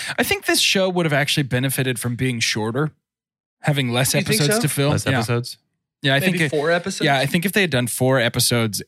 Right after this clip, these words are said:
Speaker 1: more concentrated on, um, like, I would say our three, our three biggest things being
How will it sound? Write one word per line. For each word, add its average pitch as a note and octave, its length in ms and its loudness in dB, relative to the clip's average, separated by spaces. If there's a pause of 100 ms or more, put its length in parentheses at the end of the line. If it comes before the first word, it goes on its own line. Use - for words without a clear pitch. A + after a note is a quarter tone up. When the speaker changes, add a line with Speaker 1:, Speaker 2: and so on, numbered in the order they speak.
Speaker 1:
more B2 220 2
concentrated A2+ 1000 0 (100)
on, G#2 500 0 (480)
um, G2 520 0 (1900)
like, A#2 320 -2 (120)
I C3+ 80 2
would B2 140 0
say B2+ 160 2
our A#2 120 2
three, A#2 600 2
our A#2 120 2
three A#2+ 260 0
biggest A2 400 -2
things A2+ 300 0
being G#2 540 -2